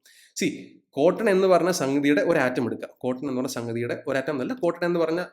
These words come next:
ഒരു, ഒരു വലിയ ബാഗിനകത്തുനിന്ന് ഒരു പിടി കോട്ടൺ എടുക്കുക. അതുപോലെ ഒരു പിടിയിൽ ഒതുങ്ങുന്ന സ്റ്റീൽ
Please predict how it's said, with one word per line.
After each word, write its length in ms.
ഒരു, 240
ഒരു 120
വലിയ 320
ബാഗിനകത്തുനിന്ന് 680
ഒരു 140
പിടി 240
കോട്ടൺ 220
എടുക്കുക. 260
അതുപോലെ 420
ഒരു 320
പിടിയിൽ 300
ഒതുങ്ങുന്ന 340
സ്റ്റീൽ 440